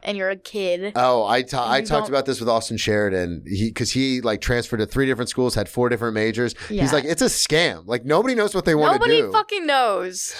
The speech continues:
Speaker 2: I have two degrees, and I'm fucking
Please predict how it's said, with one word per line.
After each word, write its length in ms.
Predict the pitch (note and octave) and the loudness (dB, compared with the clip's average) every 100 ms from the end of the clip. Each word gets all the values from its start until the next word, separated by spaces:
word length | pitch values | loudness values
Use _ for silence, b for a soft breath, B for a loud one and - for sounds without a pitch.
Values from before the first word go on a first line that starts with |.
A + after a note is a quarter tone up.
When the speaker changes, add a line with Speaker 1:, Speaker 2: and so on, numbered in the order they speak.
| B | B
Speaker 2:
I 80 | F#3 | 2
have 200 | B3+ D4+ | 4 4
two 240 | - - C4 | 2 2 2
degrees, 580 | B3+ F#3 E3 A3+ B2+ G#2+ | -6 0 2 4 2 0
and 140 | C#3 | 2
I'm 160 | D3+ F#3 | 2 2
fucking 520 | - F#3+ F#3 F3 D#3+ | 2 2 4 0 0